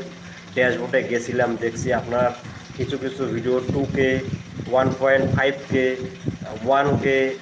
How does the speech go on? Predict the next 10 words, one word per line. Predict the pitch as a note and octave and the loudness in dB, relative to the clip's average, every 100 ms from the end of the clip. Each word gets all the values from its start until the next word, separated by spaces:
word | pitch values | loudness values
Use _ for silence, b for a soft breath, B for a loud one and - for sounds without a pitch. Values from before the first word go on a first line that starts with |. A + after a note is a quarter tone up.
| - - - E3+ | -14 -20 -10 -2
হুম, | F3+ D3 | 0 0
টু | D3+ D3 | -2 0
পয়েন্ট | D3 C#3+ C#3 | 2 2 2
ফাইভ | C3+ C3 - | 2 0 0
কে | C#3 C3 A#2+ - | 2 2 2 0
already | C3 C3+ C3+ C3+ | 0 4 4 2
মনে | C3 C3 | 4 4
করেন | C3 C3 C3 | 4 4 2
যে, | B2+ C3 B2 - | 2 2 2 0
আহ, | - - - G#2 | -2 -2 -4 -8